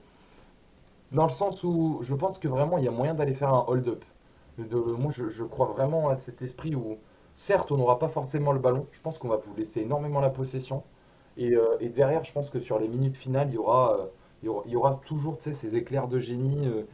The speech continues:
ces contre-attaques rapides. Nous, on est une équipe de contre-attaque, tu vois. On n'est pas forcément une équipe de, de,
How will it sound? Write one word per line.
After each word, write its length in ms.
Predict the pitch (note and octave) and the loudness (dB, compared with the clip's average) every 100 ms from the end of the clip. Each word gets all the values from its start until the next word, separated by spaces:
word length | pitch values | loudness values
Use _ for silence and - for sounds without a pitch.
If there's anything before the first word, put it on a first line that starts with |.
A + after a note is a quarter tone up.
| C#3+ | -20
ces 160 | - C3+ | -10 -4
contre-attaques 520 | C3 C3 B2+ B2+ A#2 | -2 -2 0 0 -2
rapides. 400 | - A#2 C3+ C3+ G#2+ | -4 -4 -4 -6 -4
Nous, 160 | D3 | -2
on 80 | C3 | -2
est 60 | A2+ | -4
une 140 | G#2 | -6
équipe 200 | G#2 G#2+ | -10 -10
de 80 | G#2+ | -8
contre-attaque, 540 | G#2+ G#2 G2+ G2 F#2+ | -8 -8 -8 -4 -6
tu 120 | - G2 | -6 -8
vois. 100 | F2+ - - - | -8 -12 -20 -14
On 40 | |
n'est 60 | G#2 | -4
pas 140 | A#2 | 0
forcément 380 | C3 A#2+ - A2+ | 0 -2 -6 -8
une 120 | A2 | -8
équipe 300 | G#2+ G#2+ A2 | -8 -12 -14
de, 480 | G#2 G#2 G#2+ G2+ F#2+ - - - - | -6 -2 0 0 -6 -10 -20 -20 -14
de, 140 | G#2+ | -8